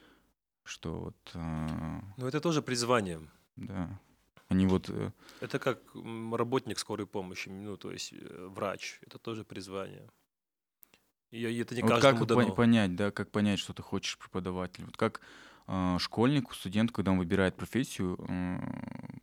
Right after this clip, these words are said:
Speaker 1: понять, что он хочет быть преподавателем, что это его призвание? Ну, наверное, как и все,
Speaker 2: Ну,
Speaker 1: <laughs> как
Speaker 2: надо
Speaker 1: и
Speaker 2: смо-,
Speaker 1: все,
Speaker 2: надо
Speaker 1: как и все
Speaker 2: смотреть.
Speaker 1: призвания, когда, как ты находишь. Вот вы, ну,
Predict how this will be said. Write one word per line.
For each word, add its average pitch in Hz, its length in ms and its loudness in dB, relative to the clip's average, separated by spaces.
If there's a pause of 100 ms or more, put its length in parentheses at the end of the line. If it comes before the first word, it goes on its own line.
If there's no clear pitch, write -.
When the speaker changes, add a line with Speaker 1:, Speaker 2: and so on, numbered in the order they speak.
Speaker 1:
понять, 95 220 -4
что - 140 -4
он 85 80 0
хочет - 320 -8
быть 90 140 -4
преподавателем, 92 600 -6
что - 140 -8
это - 180 -8
его 90 220 -6
призвание? 82 540 -6 (2250)
Ну, 110 80 6
наверное, 107 260 10
как 98 200 0
и 101 40 0
все, 101 280 0
Speaker 2:
Ну, 143 100 2
Speaker 1:
<laughs> - 0 -
как 147 80 4
Speaker 2:
надо 156 120 8
Speaker 1:
и 143 40 10
Speaker 2:
смо-, 165 140 8
Speaker 1:
все, 131 120 6
Speaker 2:
надо 147 160 4
Speaker 1:
как - 80 8
и 135 40 8
все 180 80 10
Speaker 2:
смотреть. 135 200 8
Speaker 1:
призвания, 110 420 8
когда, 104 280 2
как 101 240 0
ты - 100 -6
находишь. 98 400 0
Вот 107 140 2
вы, 123 180 4
ну, 113 320 0